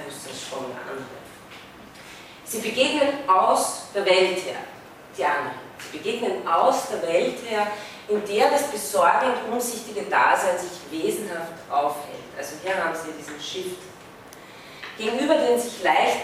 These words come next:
einbringenden, theoretisch erdachten Erklärungen des Vorhandenseins anderer muss an dem aufgezeigten phänomenalen Tatbestand eines umweltlichen Begegnens festgehalten werden. Das ist, äh, kein Bindestrich, sondern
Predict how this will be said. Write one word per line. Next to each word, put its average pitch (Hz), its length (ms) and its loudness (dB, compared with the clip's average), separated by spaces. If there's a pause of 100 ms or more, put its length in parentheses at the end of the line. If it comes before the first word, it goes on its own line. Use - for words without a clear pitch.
(100)
einbringenden, 208 680 2
theoretisch 196 500 -2
erdachten - 560 0
Erklärungen 254 1040 2 (340)
des - 120 -8
Vorhandenseins 214 920 2
anderer 175 640 2 (260)
muss 277 260 4
an 208 120 2
dem 185 180 0
aufgezeigten 185 800 2
phänomenalen 175 680 0
Tatbestand 165 760 0
eines - 220 -8 (120)
umweltlichen 226 760 0
Begegnens 175 800 -4 (260)
festgehalten 196 760 -2
werden. - 180 -8
Das - 240 -12
ist, - 380 -12
äh, - 400 -8
kein 156 140 -6 (220)
Bindestrich, 151 460 -12
sondern 139 320 -12